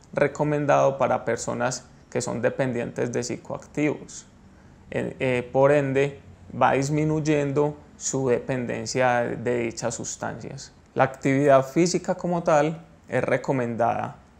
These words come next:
no solo para adultos, sino también para los niños, con mayor razón. Ellos tienen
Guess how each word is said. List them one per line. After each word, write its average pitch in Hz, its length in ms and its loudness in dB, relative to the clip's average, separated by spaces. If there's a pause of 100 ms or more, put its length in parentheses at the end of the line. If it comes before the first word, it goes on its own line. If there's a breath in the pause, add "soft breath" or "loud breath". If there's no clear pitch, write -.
(260)
no 117 180 0
solo 139 320 2
para 147 200 8
adultos, 139 580 2 (160)
sino 113 320 -6
también 127 380 -2
para 127 320 2
los 107 180 -4
niños, 127 500 -2
con 117 200 -8
mayor 113 280 -2
razón. 139 400 0 (400 loud breath)
Ellos 117 280 0
tienen 139 340 0